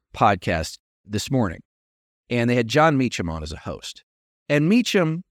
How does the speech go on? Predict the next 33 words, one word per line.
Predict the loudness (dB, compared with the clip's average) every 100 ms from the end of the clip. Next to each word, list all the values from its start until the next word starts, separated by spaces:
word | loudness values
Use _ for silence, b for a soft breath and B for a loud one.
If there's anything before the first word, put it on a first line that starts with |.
| _
who | -2
is | -2
so | 2 4 4
brilliant | 4 4 2 0 -4
in |
so | -4 -2 0
many | 0
ways, | -2 -4 -6
he | -8
speaks | -2 0 0 0
in | 0
poetry, | 2 0 0 -2
he | -2
writes | 0 0 0 0
in | 0
poetry, | 0 -2 -2 -2
said | 0 -2
something. | -4 -10 -14 _ _ _ _ _ -6
It | -4
used | 2 2 2 0
to |
be | 2 2 2 -2 _ _ _ _ -4
that | -4
political | 0 2 4 4 0
campaigns | 0 0 0 0 0 0
and | -2 -4
political | 0 0 0 -4
candidates | -2 -2 0 -4 -6
were | -6
difference | -2 -2 -2 -4 -6 -8
of | -6
degrees. | -4 -4 -4 -6 -8 -12 -14 -18 _ _ _ _ _ _ _ _
This | 2 6 6 4 -8 -14